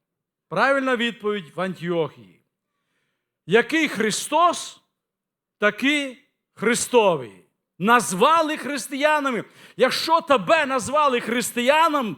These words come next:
християнином, будь християнином.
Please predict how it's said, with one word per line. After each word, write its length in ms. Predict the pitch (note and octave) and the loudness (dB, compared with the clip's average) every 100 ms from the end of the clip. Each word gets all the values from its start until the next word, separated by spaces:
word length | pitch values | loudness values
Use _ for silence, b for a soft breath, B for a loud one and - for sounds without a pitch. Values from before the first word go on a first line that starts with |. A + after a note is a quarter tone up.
| B - | B -4
християнином, 840 | B3 A#3+ A#3+ A#3 B3 E4+ D4+ F#3+ - B - | -2 -2 0 0 0 -2 -2 -2 -6 B -20
будь 440 | C#3+ F#3 F4 - | -6 0 2 0
християнином. 1000 | G#3 A3 G3+ - G#3 G3+ F#3+ F3 D3+ | -2 -2 -2 -4 0 0 -2 -6 -8